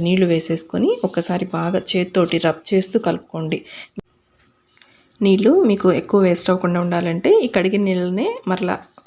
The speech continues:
ఉమ్, పప్పులోకి వేసుకుంటూ క్లీన్ చేసుకున్నారంటే మనకి ఎక్కువ వాటర్ అనేది వేస్ట్ అవ్వకుండా ఉంటుందండి. ఇవి ఎక్కువ టైమ్ కూడా పట్టదండి. ఎక్కువ టైమ్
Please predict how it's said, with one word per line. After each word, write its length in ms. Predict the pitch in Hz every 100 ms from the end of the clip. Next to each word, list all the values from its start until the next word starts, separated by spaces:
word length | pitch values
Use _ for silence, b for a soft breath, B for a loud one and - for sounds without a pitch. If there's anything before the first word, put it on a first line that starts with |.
| 175
ఉమ్, 360 | 175 165 - 196
పప్పులోకి 380 | 180 185 185 185
వేసుకుంటూ 580 | 175 - - 208 269 415
క్లీన్ 200 | 214 196 190
చేసుకున్నారంటే 640 | 175 - 170 170 170 311
మనకి 340 | 320 185 185
ఎక్కువ 260 | 180 175 180 185
వాటర్ 220 | 175 175
అనేది 220 | 165 175 240
వేస్ట్ 320 | 185 185 -
అవ్వకుండా 320 | 180 185 180 175
ఉంటుందండి. 560 | 165 170 165 156 165 330 523 B B B B B -
ఇవి 80 | 226
ఎక్కువ 220 | - 254
టైమ్ 280 | 247 208 220
కూడా 120 | 226 214
పట్టదండి. 500 | 190 190 190 190 220 370
ఎక్కువ 160 | 294 214
టైమ్ 220 | 208 196